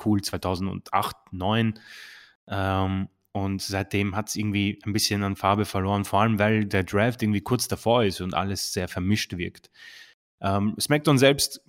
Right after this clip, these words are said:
muss ich sagen, kann ich echt wenig dazu zu sagen, dazu sagen. Also New Day gegen Usos, das klingt natürlich sehr, sehr gut und ich würde mich auch auf eine, auf ein Match der, der Teams freuen, aber neu ist das halt auch wieder nicht. Ähm, New Day,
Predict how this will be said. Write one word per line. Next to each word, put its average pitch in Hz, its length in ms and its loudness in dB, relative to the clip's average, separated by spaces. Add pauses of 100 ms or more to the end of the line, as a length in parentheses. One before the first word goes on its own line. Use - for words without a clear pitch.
muss - 280 -6
ich 123 100 -2
sagen, 131 220 -2
kann 120 200 -2
ich - 260 -4 (140)
echt 113 240 -8
wenig 117 240 -2
dazu 120 260 -6
zu 117 160 -6
sagen, - 360 -6
dazu 123 400 0
sagen. 123 340 0
Also 113 160 0
New 120 280 4
Day 123 200 2
gegen 123 280 2
Usos, 143 380 -2
das - 180 -4
klingt 143 180 0
natürlich 131 360 0
sehr, 123 140 2
sehr 113 240 0
gut 190 320 -2
und 113 140 2
ich 110 160 -4
würde 127 120 0
mich 127 180 0
auch 110 120 0
auf 120 160 0
eine, 110 280 0 (420)
auf 107 140 -2
ein 117 120 4
Match 120 240 0
der, 110 300 4
der - 280 -6
Teams 113 260 0
freuen, 123 340 0
aber 110 180 2
neu 113 280 4
ist - 260 -4
das 123 180 -4
halt 127 140 0
auch - 140 0
wieder 127 240 0
nicht. 139 360 -6 (760)
Ähm, 113 280 4
New 156 160 8
Day, 151 480 4